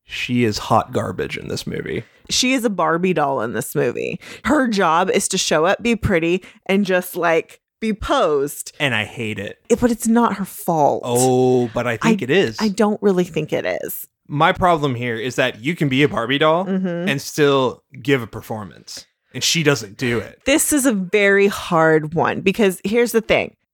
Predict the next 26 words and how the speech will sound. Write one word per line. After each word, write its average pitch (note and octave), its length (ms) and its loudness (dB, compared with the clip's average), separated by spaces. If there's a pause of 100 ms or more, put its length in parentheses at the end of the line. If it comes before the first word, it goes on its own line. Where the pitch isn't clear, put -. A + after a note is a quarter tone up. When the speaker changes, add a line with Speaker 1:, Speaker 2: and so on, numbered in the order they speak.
Speaker 2:
Tommy B3+ 600 -2 (100)
was F#3+ 220 0
given E3+ 580 0 (460)
action. A#2 720 -6 (260)
Like, - 200 0
Tom A#3+ 320 0
Piper's C#4 440 0
character G#3 400 0
is E3+ 180 0
given F3 340 -2
action D3+ 520 -2
to D3+ 140 -4
do. F#2 440 -6 (280)
And D#3+ 440 0
Barnaby A3 720 2
is E3 280 0
very F3 520 2
crazy. E3 720 0 (320)
Her A3 400 0
whole A3+ 360 2
job F3+ 380 2
is D#3 160 -2
to D#3+ 120 -6
just E3 260 0
be D#3+ 100 -2
pretty. - 340 -2